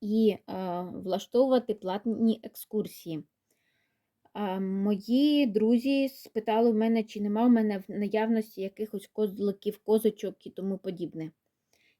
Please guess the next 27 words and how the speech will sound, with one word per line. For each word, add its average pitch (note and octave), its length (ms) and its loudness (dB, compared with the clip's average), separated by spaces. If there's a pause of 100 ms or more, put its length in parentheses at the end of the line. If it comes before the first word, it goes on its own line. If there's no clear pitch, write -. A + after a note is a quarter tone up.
Я F#3+ 80 -16
кажу: F#3+ 260 -8
«Ні, A#3 360 2
але F#3+ 200 -2
я G3+ 80 2
можу B3 300 2
зв'язати». G3 680 -4 (200)
Дали A3 260 2
вони G3+ 220 0
мені F#3+ 260 -4
завдання F#3+ 640 -4 (160)
нав'язати F#3+ 540 -6
козочок, C4+ 600 0 (680)
і C4 280 0
я A3+ 400 2 (500)
сьогодні A3 460 0
розпочала. A3 800 -6 (440)
А G3 200 -6
хоч C4 320 2
у A3 40 -2
мене A3 280 2
сьогодні G3+ 500 -2
і G#3+ 240 -4
по G3+ 180 -8
плану G3+ 380 -4
жовтий G3 420 -4
тиждень, D4 500 0